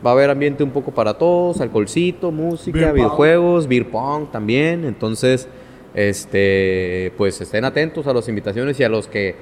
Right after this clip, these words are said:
Speaker 1: no están invitados, si quieren ir, mándenme un mensaje y con gusto lo, lo,
Speaker 2: Los
Speaker 1: los
Speaker 2: agendamos,
Speaker 1: agendamos,
Speaker 2: los agendamos.
Speaker 1: agendamos. <laughs>
Speaker 2: Los
Speaker 1: Los
Speaker 2: reservamos.
Speaker 1: invitamos, los invitamos.
Speaker 2: Los reservamos.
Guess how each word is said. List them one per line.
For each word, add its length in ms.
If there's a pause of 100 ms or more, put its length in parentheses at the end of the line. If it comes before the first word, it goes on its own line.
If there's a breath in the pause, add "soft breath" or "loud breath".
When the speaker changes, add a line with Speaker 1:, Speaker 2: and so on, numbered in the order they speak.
(160 loud breath)
Speaker 1:
no 140
están 240
invitados, 460
si 100
quieren 320
ir, 180
mándenme 240
un 60
mensaje 380
y 80
con 180
gusto 400
lo, 180
lo, 120
Speaker 2:
Los 140
Speaker 1:
los 20
Speaker 2:
agendamos, 440
Speaker 1:
agendamos, 100
Speaker 2:
los 120
agendamos. 420
Speaker 1:
agendamos. 440
<laughs> 40
Speaker 2:
Los 140
Speaker 1:
Los 120
Speaker 2:
reservamos. 300
Speaker 1:
invitamos, 380
los 100
invitamos. 420 (100)
Speaker 2:
Los 120
reservamos. 580